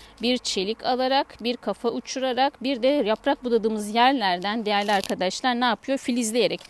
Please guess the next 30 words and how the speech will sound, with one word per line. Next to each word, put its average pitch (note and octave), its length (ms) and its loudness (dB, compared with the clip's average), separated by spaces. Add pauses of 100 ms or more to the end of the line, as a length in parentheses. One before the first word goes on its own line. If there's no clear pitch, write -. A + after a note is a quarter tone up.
(320)
Yani D4+ 460 0
aynı C4+ 420 0
bunun C4+ 220 -2
gibi G3 200 -4
bakın A#3 180 -4
yaprak B3+ 380 -4
budadığımız G3 480 -6
yerden B3+ 380 0
bu C#4 60 -2
yavruları A3 520 -2 (400)
veriyor. C4+ 420 2 (1200)
Bakın C#4 340 0
bu B3+ 60 -2
da B3+ 140 2
benim B3 200 -2
orpetim A3+ 560 -4
bayağı G3 280 2
bir F#3+ 160 -6
büyüdü. G3 440 -4 (840)
Ve, D#4 220 2
e, A3 200 -4
bu C4+ 80 2
masal B3+ 280 2
sarajmanı B3+ 480 -2
da C#4 60 -4
sizlerle C4 420 0
birlikte B3+ 220 -4
yapmıştık G#3+ 440 -4
arkadaşlar F#3+ 600 -4
biliyorsunuz. G3 540 -8